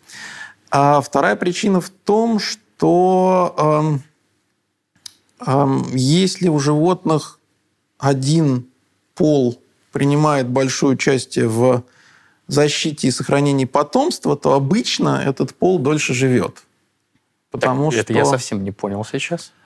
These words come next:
Speaker 1: А, потому что ему нужен больший запас прочности и некая большая, ну, что ли, жизненная устойчивость для того, чтобы обеспечить,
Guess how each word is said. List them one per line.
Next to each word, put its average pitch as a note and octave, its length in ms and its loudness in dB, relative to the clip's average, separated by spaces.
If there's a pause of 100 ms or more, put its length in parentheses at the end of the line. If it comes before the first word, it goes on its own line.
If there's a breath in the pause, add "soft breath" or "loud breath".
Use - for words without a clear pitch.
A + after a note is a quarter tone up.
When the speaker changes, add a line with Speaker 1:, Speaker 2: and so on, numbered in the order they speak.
(220 soft breath)
Speaker 1:
А, D3+ 360 2
потому F3+ 460 0
что F#3+ 320 0
ему E3+ 400 2
нужен E3 400 0
больший D#3+ 320 0
запас D3 360 0
прочности F3+ 760 -2 (800)
и D3+ 600 2
некая D3 400 0
большая, C#3 840 2
ну, C3 580 -2
что C3 320 0
ли, A#2+ 200 2
жизненная B2+ 500 0
устойчивость C#3+ 520 0
для C#3 100 -2
того, C3+ 300 2
чтобы C#3+ 640 -2
обеспечить, D3 840 -2